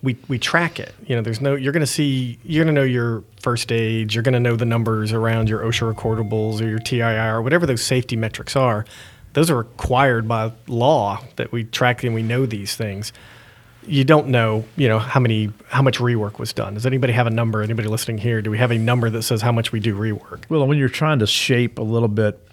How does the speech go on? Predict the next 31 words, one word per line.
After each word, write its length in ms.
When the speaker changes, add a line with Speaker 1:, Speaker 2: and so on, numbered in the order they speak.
Speaker 2:
of 80
an 80
organizational 720
change, 580
'cause 140
I 60
think 180
Dave's 260
right. 160
I 60
think 320
organizations 640
are 100
set 420
to 100
some 200
extent 460
to 100
get 160
what 120
they're 160
getting, 360
right? 300
And 120
all 120
you're 160
really 200
doing 160
is 120
impacting 520
that 320